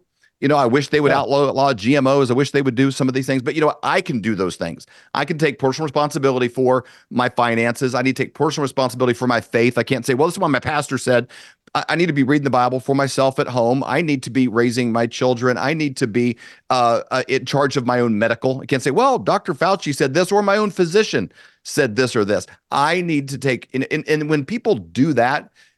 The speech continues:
Speaker 1: there is an exhale, and they typically gravitate towards wise choices when, when, when the solution is in your own hands and you're like, "Okay, I'm going to grab a hold of this.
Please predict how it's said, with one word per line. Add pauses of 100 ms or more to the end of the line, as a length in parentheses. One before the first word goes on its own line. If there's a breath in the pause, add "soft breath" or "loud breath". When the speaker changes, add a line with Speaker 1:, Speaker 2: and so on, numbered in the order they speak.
(140)
Speaker 1:
there
is
an
exhale,
and
they
typically
gravitate
towards
wise
choices (240 loud breath)
when,
when,
when
the
solution
is
in
your
own
hands
and
you're
like,
"Okay, (320 loud breath)
I'm
going
to
grab
a
hold
of
this.